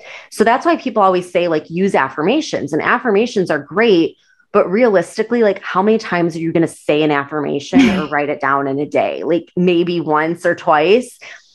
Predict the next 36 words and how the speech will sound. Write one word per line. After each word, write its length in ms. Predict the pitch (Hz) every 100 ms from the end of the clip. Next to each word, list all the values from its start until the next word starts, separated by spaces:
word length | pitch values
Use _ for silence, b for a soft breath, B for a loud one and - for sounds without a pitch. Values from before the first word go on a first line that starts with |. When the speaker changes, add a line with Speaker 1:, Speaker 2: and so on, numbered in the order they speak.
| B _
Speaker 1:
So 240 | - 247
with 200 | 214 208
subliminals, 800 | 220 190 220 240 202 170 160 156
your 240 | 190 175 185
subconscious 760 | - 170 - 170 170 165 151 -
is 160 | 147
just 160 | 147 139
hearing 440 | - 175 170 165
that. 200 | 156 147
Like, 140 | 143 165
I 80 | 160
tell 260 | - 175
people, 260 | 185 190 175
like, 220 | 151 -
play 300 | - 151 165
it 100 | 190
in 80 | 196
the 60 |
background 540 | 165 156 190 196 175 160
while 100 | 156
you're 160 | 147
working. 440 | 139 143 - 131 147
You 120 | 151
don't 200 | 160 156
have 200 | 175 185
to 100 | 185
consciously 640 | - 151 156 196 - 170
pay 180 | 165 143
attention. 480 | 127 143 185 123 127
Just 160 | 139
have 180 | 160 160
it 120 | 175
playing 240 | - 175 170
in 100 | 170
the 60 |
background, 760 | 147 143 269 175 151 147 156